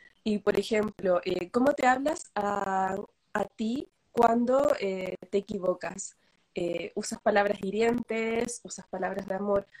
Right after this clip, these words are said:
¿Cómo te impulsas cuando estás atravesando una situación difícil? Eh, ¿cómo te acompañas en los procesos de duelo, los procesos que son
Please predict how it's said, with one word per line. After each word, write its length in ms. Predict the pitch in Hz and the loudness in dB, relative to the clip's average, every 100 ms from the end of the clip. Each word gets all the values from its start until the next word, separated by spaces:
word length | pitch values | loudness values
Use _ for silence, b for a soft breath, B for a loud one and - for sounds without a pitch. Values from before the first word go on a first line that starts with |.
| B B | B B
¿Cómo 280 | 233 247 | -2 -2
te 80 | 240 | -2
impulsas 640 | 226 226 240 254 254 269 - | -2 -2 0 -2 -2 -6 -4
cuando 240 | 247 240 | -2 -2
estás 240 | 233 233 233 | -2 -2 0
atravesando 560 | 214 214 202 208 226 | 2 2 2 0 0
una 160 | 240 226 | 0 -2
situación 520 | - 185 190 - 427 | -4 -8 -6 -4 -4
difícil? 640 | 202 - - - - 359 - b b b b - | -6 -12 -16 -12 -8 -10 -12 b b b b -2
Eh, 220 | 190 185 | -2 -2
¿cómo 240 | 220 247 | -2 -2
te 80 | 247 | 0
acompañas 1000 | 240 220 220 - 208 196 180 190 185 - | 0 0 -2 2 2 2 -2 -4 -8 -8
en 260 | 190 185 190 | -6 -6 -4
los 140 | 196 | -8
procesos 540 | - - - 196 - 196 | -10 -12 -10 -8 -6 -6
de 160 | 180 175 | -6 -6
duelo, 440 | 185 190 180 170 | -4 -4 -4 -6
los 140 | 175 | -10
procesos 460 | - - - - 196 | -12 -12 -10 -10 -14
que 120 | - 190 | -14 -10
son 240 | 185 190 | -8 -6